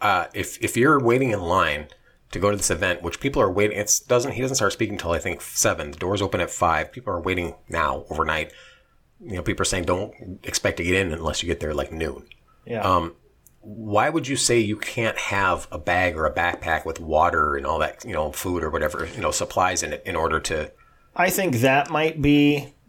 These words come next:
Speaker 2: where I disagreed with you before. Uh, that might be where I would,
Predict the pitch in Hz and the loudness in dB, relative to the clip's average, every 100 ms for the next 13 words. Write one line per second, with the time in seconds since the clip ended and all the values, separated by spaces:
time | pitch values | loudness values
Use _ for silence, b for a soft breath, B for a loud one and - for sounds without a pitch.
0 | - 131 120 117 101 123 127 113 123 110 | -2 2 4 2 0 0 0 0 -2 -2
1 | - 120 110 131 123 120 - - - 123 | -4 -6 -4 2 4 4 0 -12 -8 -6
2 | 151 131 135 131 131 127 123 117 110 107 | -4 -6 -4 -4 -2 0 2 2 0 -2
3 | 113 | -4